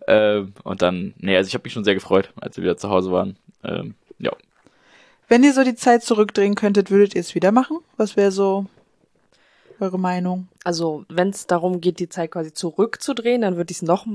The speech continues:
Speaker 3: also würd ich mich wieder dafür entscheiden. Aber ich würd's jetzt nicht noch mal machen. Also, das eine Mal hat mir wirklich gereicht.
Speaker 2: Okay.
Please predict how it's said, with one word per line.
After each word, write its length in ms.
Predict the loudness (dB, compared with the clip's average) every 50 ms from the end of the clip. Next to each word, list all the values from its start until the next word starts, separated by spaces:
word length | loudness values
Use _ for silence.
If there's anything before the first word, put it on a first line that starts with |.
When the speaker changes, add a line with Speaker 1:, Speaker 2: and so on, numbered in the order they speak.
| -8
Speaker 3:
also 340 | -6 -6 -6 -6 -6 -8 -8
würd 120 | -6 -6 -6
ich 180 | -6 -8 -10
mich 240 | -8 -8 -8 -8 -6
wieder 240 | -2 2 4 4 4
dafür 220 | 4 2 2 0
entscheiden. 500 | 0 -2 -4 -4 -4 -2 -2 -4 -6 -8 -12 -16 -10 -4 -2
Aber 120 | 0 0
ich 120 | 0 0
würd's 160 | -2 -2 -2 0
jetzt 300 | 0 0 0 0 -2 -2
nicht 180 | -2 -2 0 2
noch 240 | 2 2 2 2
mal 220 | -2 -4 -4 -2 -4
machen. 320 | -4 -6 -8 -8 -12 -14 -14 -18 -20 -20 -20 -10 -6
Also, 260 | -6 -4 -4 -4 -6 -6 -4 -4
das 160 | -4 -4 -2
eine 280 | -2 0 0 0 0 0
Mal 260 | 2 0 0 0 -2
hat 80 | -4 -6
mir 180 | -8 -6 -4
wirklich 300 | -4 -4 -4 -6 -8 -8
gereicht. 400 | -8 -6 -2 -2 -2 -2 -2 -4
Speaker 2:
Okay. 440 | -6 -8 -8 -10 -8 -8 -8 -10